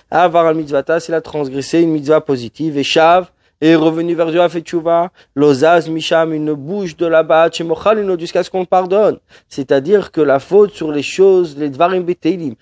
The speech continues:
sur ces choses vaines, c'est le fait de ne pas avoir étudié la Torah. Ça, l'étudier la Torah est une mitzvah positive.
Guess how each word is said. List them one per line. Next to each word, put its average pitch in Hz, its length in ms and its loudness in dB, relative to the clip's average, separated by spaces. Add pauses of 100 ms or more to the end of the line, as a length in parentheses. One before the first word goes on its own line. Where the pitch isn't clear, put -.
(160)
sur 147 160 -8
ces 135 160 -4
choses 175 340 2
vaines, 143 540 0 (260)
c'est 160 560 2
le 143 160 -2
fait 147 300 -2
de 135 160 -8 (140)
ne 120 120 -12
pas 139 140 2
avoir 143 200 0
étudié 156 300 -6
la 175 100 -2
Torah. 180 440 -4 (200)
Ça, 151 360 4
l'étudier 160 460 -4
la 160 100 2
Torah 139 180 -4
est 143 140 -8
une 151 80 -10
mitzvah 156 260 -2
positive. 170 720 -4